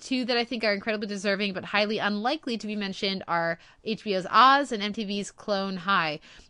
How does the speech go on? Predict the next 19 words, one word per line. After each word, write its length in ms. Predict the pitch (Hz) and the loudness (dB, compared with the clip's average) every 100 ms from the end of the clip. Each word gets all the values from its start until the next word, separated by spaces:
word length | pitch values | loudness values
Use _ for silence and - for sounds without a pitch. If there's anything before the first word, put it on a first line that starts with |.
| - | -6
So, 140 | 233 | -4
Chris, 240 | 262 302 247 | 0 -2 -2
if 140 | 247 | -4
you 80 | 262 | 0
go 160 | 262 | 0
to 180 | 269 277 | 0 -4
sound 220 | 233 254 | -2 -2
on 60 | 277 | -2
sight 180 | 311 302 | -4 -2
dot 140 | 294 | -2
org 420 | 220 202 196 190 - | 0 2 2 -2 -10
slash 480 | - 208 190 185 - 202 | -2 2 2 0 -6 -4
D 180 | 226 233 | -2 -2
V 100 | 254 | -2
D 200 | 240 233 | -4 -2
hyphen 580 | 208 202 - 202 196 - | -2 -2 -2 -4 -4 -8
shelf 400 | - 202 196 190 | -2 0 0 -2
hyphen 500 | 196 185 - 175 170 - | -4 -4 -4 -8 -8 -6
library, 680 | 170 185 208 220 285 320 | -4 -2 0 0 0 -2